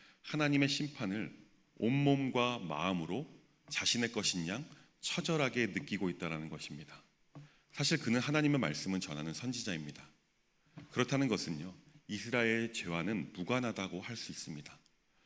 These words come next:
근데 자신이 죄를 범한 것인 양 그 모든 고난과 고통, 절망적인 상황을 자신의 것으로 인정하고 있다는 것입니다. 그렇습니다. 선지자와 같이 우리도 공동체의 죄로 인한 고통을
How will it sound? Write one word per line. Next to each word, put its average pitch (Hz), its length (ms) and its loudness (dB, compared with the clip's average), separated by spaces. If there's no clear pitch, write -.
근데 113 140 2
자신이 117 400 4
죄를 104 260 4
범한 104 340 2
것인 80 360 -4
양 78 280 -8
그 117 60 -2
모든 113 420 4
고난과 95 360 0
고통, 92 360 -2
절망적인 95 560 0
상황을 98 460 -4
자신의 131 440 0
것으로 104 380 0
인정하고 95 640 0
있다는 82 300 -6
것입니다. 76 500 -10
그렇습니다. 95 560 0
선지자와 147 480 2
같이 92 260 0
우리도 92 280 0
공동체의 107 640 2
죄로 92 300 0
인한 87 220 0
고통을 90 540 -4